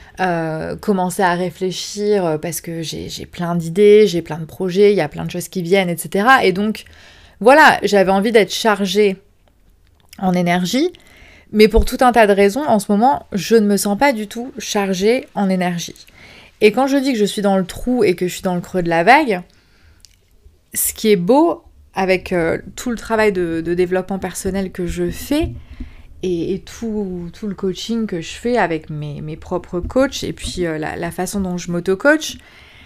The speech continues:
ça me permet de, de prendre du recul par rapport à la notion même de, de creux de la vague, parce que je ne suis pas déprimée, je ne vais pas mal,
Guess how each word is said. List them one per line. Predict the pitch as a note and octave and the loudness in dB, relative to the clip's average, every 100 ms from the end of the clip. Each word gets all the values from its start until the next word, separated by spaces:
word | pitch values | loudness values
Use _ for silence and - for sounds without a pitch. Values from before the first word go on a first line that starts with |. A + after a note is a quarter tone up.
| - _ _ _ _ | -20 _ _ _ _
ça | G#3+ - A#3 A3 | -8 0 4 4
me | G#3 | 4
permet | A#3 A3+ C4+ | 2 4 2
de, | B3+ G#3 F#3 F3 | 2 2 2 2
de | F3+ | 0
prendre | - A#3 G#3+ | 0 -2 0
du | F3+ | 0
recul | F3+ F#3+ A3 G#3+ - C4+ A#3 | 0 2 2 0 -6 -4 -2
par | F#3+ | -2
rapport | F3 F3 G3 | -2 -2 -2
à | |
la | F3+ E3+ | 0 -2
notion | F#3 F3+ | -4 -4
même | G3+ G#3+ F#3+ F#3 F3 | -2 -2 -2 -4 -4
de, | E3+ E3 | -2 -4
de | E3+ | -2
creux | F3 - G3 | -4 -2 -2
de | G3 | 2
la | A#3 | 2
vague, | D4+ A#3 | 0 0
parce | G3+ - | -6 -4
que | F3 - _ _ _ _ _ _ _ _ - | -6 -8 _ _ _ _ _ _ _ _ -16
je | - - | -10 -4
ne | E3+ | -4
suis | - E3 | -4 -4
pas | E3+ | -2
déprimée, | D#3+ F3+ F3 - G3 G3 G#3 A#3+ D4+ _ _ _ | 0 0 0 -2 -4 -2 0 -2 -6 _ _ _
je | - G3 | -10 -4
ne | F3+ E3 | -2 -2
vais | E3 | -2
pas | D#3+ F3+ F#3 | 0 0 0
mal, | F#3+ G#3+ A3+ A#3+ C4+ | 2 2 4 2 0